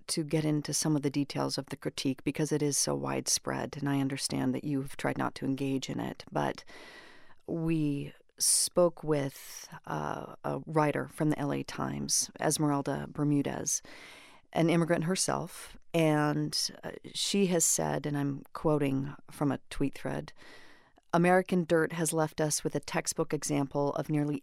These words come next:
everything we should avoid when writing about immigrants. It is hollow, harmful, an adrenaline-packed cartoon."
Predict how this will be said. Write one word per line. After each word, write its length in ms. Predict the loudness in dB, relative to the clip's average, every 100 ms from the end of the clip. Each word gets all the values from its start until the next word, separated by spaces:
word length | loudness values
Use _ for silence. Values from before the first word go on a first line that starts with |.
| 0
everything 600 | 0 0 -2 0 0 2
we 100 | 0
should 220 | 0 0
avoid 440 | 0 0 0 -2
when 220 | 0 0 2
writing 380 | 0 0 0 0
about 320 | 0 -2 0
immigrants. 640 | -4 -4 -4 -4 -2 -2 -2
It 140 | -4 -2
is 120 | -4
hollow, 580 | 2 4 6 4 2 0
harmful, 680 | -4 2 2 2 0 0 0 -6 -20 _ 2
an 100 | 2
adrenaline-packed 1120 | 2 0 2 4 4 2 0 -2 -2 -2 -16 -14
cartoon." 640 | -8 -8 -6 -6 -6 -10